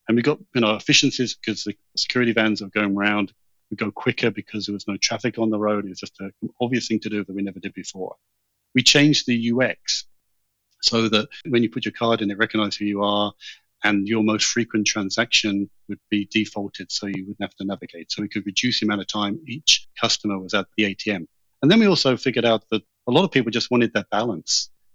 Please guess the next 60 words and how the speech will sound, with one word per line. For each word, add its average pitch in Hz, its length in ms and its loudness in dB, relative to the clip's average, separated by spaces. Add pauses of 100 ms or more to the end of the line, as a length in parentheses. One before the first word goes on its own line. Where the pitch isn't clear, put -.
(140)
And 92 100 -6
so 107 380 2 (320)
on 120 100 6
our 117 80 6
mobile 113 400 4
banking 123 380 2
app, 95 240 -2 (520)
we 107 100 2
had 107 200 0
this 104 160 -4
function 107 340 0
called 101 240 -8 (300)
peek - 380 0
to - 100 -6
balance, 101 380 0
which 110 160 -4
meant 123 180 2
you 120 80 -4
can 107 80 -4
just 107 240 -4
press - 420 -2 (480)
the - 60 -8
screen. 117 580 4
You 110 80 -4
didn't 127 200 2
need 110 120 0
to 104 100 -4
log 107 180 0
in, 113 240 4
and 98 180 -4
it 95 40 -2
would 92 100 -8
tell 101 180 -2
you 98 60 -4
your 92 120 -6
balance 98 400 -4
of 90 80 -20
your 92 100 -8
main 90 200 -8
account. 87 400 -10
So - 140 -6
again, 104 260 0 (300)
making 123 320 2
it 170 120 0
easier 123 380 0
for 104 100 -10
people 110 180 -4
to 104 60 -12
get 104 120 -6
their 98 80 -4
balance 117 400 0
without 101 180 -6
having 95 180 -8
to - 80 -14
go 98 120 -6
to - 80 -14
the 95 100 -6
A 95 60 -6
T - 180 -8
M. 98 180 -8